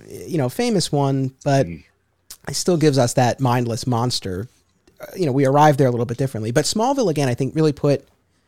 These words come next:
Speaker 1: a different spin on it. And here's my segue now back to what we're
Speaker 2: Oh.
Speaker 1: really here to talk about.
Speaker 2: <laughs>
Speaker 1: You know,
Speaker 2: Yeah.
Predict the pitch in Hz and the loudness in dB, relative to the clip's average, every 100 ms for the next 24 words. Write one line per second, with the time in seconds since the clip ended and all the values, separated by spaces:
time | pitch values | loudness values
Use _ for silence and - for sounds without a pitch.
0 | _ _ - 135 156 147 123 - 139 135 | _ _ -4 0 2 2 -2 -2 -2 0
1 | 107 98 87 139 139 - - 170 139 123 | -2 -4 -4 0 0 -2 -2 0 2 2
2 | 156 131 113 107 101 117 104 123 113 - | 4 2 2 -4 -4 -4 -4 -4 -4 -4
3 | 117 98 95 113 156 - - 123 117 120 | -6 -8 -6 -4 -4 -4 -6 -4 -2 -4
4 | 101 - 147 135 117 117 - - 113 220 | -4 -2 0 2 0 -4 -6 -4 4 6
5 | 214 190 127 110 | 6 6 6 4